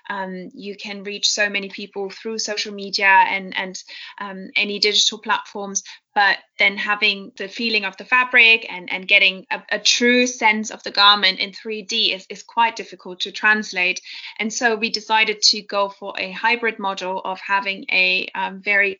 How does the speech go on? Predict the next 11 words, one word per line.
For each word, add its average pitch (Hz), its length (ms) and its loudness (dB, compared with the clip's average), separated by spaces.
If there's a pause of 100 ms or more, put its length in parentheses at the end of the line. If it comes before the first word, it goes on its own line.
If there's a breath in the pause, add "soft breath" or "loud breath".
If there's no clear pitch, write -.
clean 240 560 4
and 190 320 -6
clear 214 540 0
representation 202 760 0
of 185 120 -10
our 180 100 -6
collection 190 500 -2
online 220 520 6
with 196 160 -10
product 247 420 2
images, 214 500 0